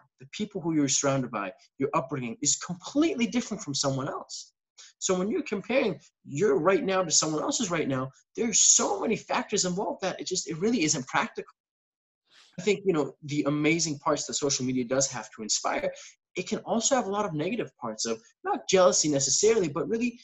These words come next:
unnecessarily judging yourself.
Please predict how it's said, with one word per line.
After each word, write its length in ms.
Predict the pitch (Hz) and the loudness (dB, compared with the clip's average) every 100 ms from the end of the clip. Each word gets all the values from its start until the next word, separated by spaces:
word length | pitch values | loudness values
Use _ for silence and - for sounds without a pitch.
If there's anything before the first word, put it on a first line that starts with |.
| _ _ 180 | _ _ 0
unnecessarily 1200 | 247 247 202 190 151 - 147 131 131 131 123 - _ - 135 | 4 4 4 2 2 4 4 4 2 0 -2 -6 _ -10 0
judging 340 | 143 113 101 | 2 2 -4
yourself. 340 | 87 - - | -4 -6 -6